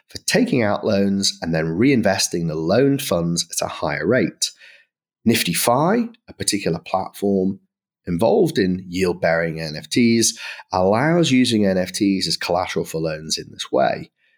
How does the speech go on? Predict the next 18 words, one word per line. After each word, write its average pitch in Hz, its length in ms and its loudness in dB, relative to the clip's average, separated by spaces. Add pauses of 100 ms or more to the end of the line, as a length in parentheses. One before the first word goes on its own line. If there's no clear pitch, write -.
(180)
Producing 113 500 2
yield 151 560 2
can 98 140 0
directly 104 500 2
be 95 140 0
achieved 92 500 -2
by 80 180 -4
combining 85 540 -2
an 85 80 -2
N 117 140 2
F 220 160 0
T 139 360 0 (420)
with 95 340 2 (200)
yield-bearing 92 880 2 (220)
DeFi 98 600 2 (220)
L 85 260 -2
P 180 240 0
tokens. - 760 -4